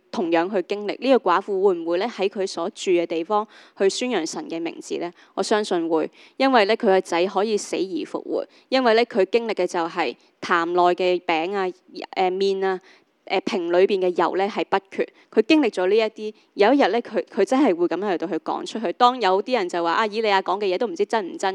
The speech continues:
嘅時候，誒，佢可能就係做見證人：「真㗎，真係，真係咁樣發生㗎。點解唔會落雨呢？」就係因為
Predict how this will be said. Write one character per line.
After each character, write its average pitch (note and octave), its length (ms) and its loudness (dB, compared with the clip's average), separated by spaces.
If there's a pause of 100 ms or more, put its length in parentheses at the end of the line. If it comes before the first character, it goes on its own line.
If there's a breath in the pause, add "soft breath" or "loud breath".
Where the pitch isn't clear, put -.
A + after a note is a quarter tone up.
嘅 E3+ 80 -4
時 - 180 -12
候， - 200 -16
誒， - 100 0
佢 - 180 0
可 B3 140 6
能 G#3+ 100 2
就 G3 120 0
係 F3+ 100 4
做 F#3+ 160 0
見 G3 220 0
證 F#3 160 0
人： F3 100 -2 (240 loud breath)
「真 G#4+ 160 12 (160)
㗎， E4 640 6
真 G4+ 160 0
係， F4 140 4
真 G4+ 200 6
係 F4 140 4
咁 C#4 80 0
樣 F4+ 160 2
發 E4+ 180 2
生 F4 360 0
㗎。 D#4 280 4 (260 loud breath)
點 D#4+ 120 4
解 E4+ 100 4
唔 A#3 120 0
會 A#3+ 100 2
落 B3 220 2
雨 B3 160 -6
呢？」 D#4 100 2
就 D4+ 100 0
係 A#3+ 120 4
因 D#4 180 0
為 C4 220 0